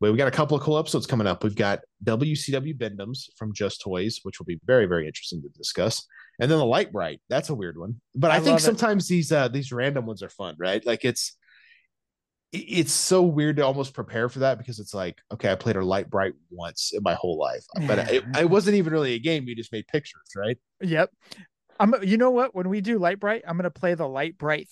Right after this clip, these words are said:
Speaker 2: theme before we get into the segment.
Speaker 1: Oh, dude. Yes. That, I mean, but that's what sold those toys back in the day.
Speaker 2: Oh, dude, I love the theme for it. Um, they were fun to me, and I'll,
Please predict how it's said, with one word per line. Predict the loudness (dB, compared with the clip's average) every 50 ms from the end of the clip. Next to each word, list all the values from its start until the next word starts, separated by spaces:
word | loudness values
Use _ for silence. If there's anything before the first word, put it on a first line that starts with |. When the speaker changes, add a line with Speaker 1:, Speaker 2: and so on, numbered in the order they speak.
| -12 _
Speaker 2:
theme | -6 -4 -2 -2 -2 0 0
before | -2 -2 -2 -2 -2 -2
we | 0 -2 -4
get | -4 -6 -6 -6
into | -6 -6 -6 -6
the | -6 -6
segment. | -4 -2 -2 -2 -2 -2 -4 -4 -4 -4
Speaker 1:
Oh, | -6 -8 -8
dude. | -8 -8 -8 -8 -8 -10 -12 -10
Yes. | -4 0 0 2 2 0 0 -2 -4 -2
That, | 0 2 2 4 4
I | 4
mean, | 6 6 4 4
but | 4 4 4
that's | 4 4 4 2 0 0 0
what | 2 2 2 2 2
sold | 2 2 4 4 4
those | 4 2 2 0
toys | 0 0 0 0 0 -2 -4
back | -6 -8 -8 -10 -14
in | -18
the | -20
day. | -20 _ -8
Speaker 2:
Oh, | -2 2 4 6 6 6 4
dude, | 4 2 2 4
I | 4 2
love | 2 2 2 2 2 0
the | -4
theme | -6 -6 -6 -6 -6 -6
for | -4 0 2 4 4 6 4
it. | 2 0 -4 _ _ -20 -20 -6 0
Um, | 4 4 4 4 4 4
they | 2 4 4
were | 2 0 0
fun | -2 -4 -2 -2 0 0 0
to | -2 -2
me, | -2 -2
and | -2 0
I'll, | 2 2 2 0